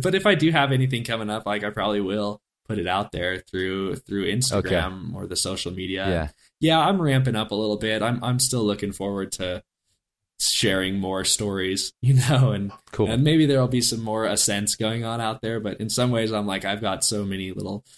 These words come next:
Speaker 1: stories in the backpack that are worth, like, writing about or trying to get to share on
Speaker 2: Mm-hmm.
Speaker 1: a stage
Speaker 2: Mm-hmm.
Speaker 1: or, or, you know, ma-, at events and stuff like that, that, I don't know. I think I'll be, I'll be around and I'll be appearing more and,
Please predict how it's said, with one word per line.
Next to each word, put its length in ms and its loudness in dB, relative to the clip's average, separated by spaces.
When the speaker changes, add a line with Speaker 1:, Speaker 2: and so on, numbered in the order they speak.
Speaker 1:
stories 420 2
in 40 -4
the 80 -2
backpack 600 -2
that 100 -8
are 120 -6
worth, 180 -8
like, 160 -8
writing 340 -4
about 360 -4
or 80 -6
trying 280 -6
to 40 -6
get 180 -8
to 200 -8
share 320 0
on 100 0
Speaker 2:
Mm-hmm. 60 -2
Speaker 1:
a 60 -2
stage 600 -2
Speaker 2:
Mm-hmm. 100 -8
Speaker 1:
or, 220 -8
or, 360 -6
you 80 -6
know, 220 -8
ma-, 180 -6
at 220 -4
events 440 -6
and 140 -6
stuff 300 -6
like 180 -6
that, 320 -6
that, 180 -8
I 100 4
don't 80 4
know. 140 4
I 60 0
think 160 -2
I'll 140 2
be, 340 -2
I'll 80 0
be 140 6
around 400 2
and 100 -2
I'll 140 -2
be 120 0
appearing 460 -2
more 260 -8
and, 200 -16